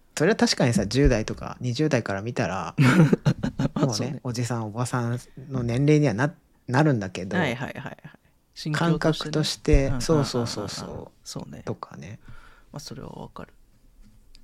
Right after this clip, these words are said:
Speaker 1: 思うんで。
Speaker 2: うーん。面白いね。そんなことね。
Speaker 1: そうだね。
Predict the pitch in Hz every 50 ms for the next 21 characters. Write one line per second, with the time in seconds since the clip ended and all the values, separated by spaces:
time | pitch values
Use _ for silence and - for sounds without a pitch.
0 | - - - - - - - - - - - 120 120 120 120 120 120 120 120 120
1 | 120 120 120 120 120 120 120 123 123 123 123 - _ _ _ _ _ _ - 139
2 | 131 - - 170 151 139 - 120 135 135 135 131 - _ _ _ _ _ _ _
3 | _ _ _ _ _ _ _ _ _ _ _ _ _ _ _ _ _ _ _ _
4 | _ _ _ _ _ _ _ _ _ _ _ _ _ _ _ _ _ _ _ _
5 | _ _ - 147 135 127 120 120 - - 120 92 87 - - - 135 151 156 160
6 | -